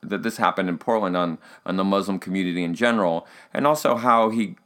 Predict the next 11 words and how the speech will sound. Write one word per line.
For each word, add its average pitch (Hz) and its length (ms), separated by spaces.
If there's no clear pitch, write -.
does 101 300
the 95 100
work 92 240
that 95 100
he 92 100
does 92 380
to 87 80
try 87 240
to 87 80
make 87 320
things 85 480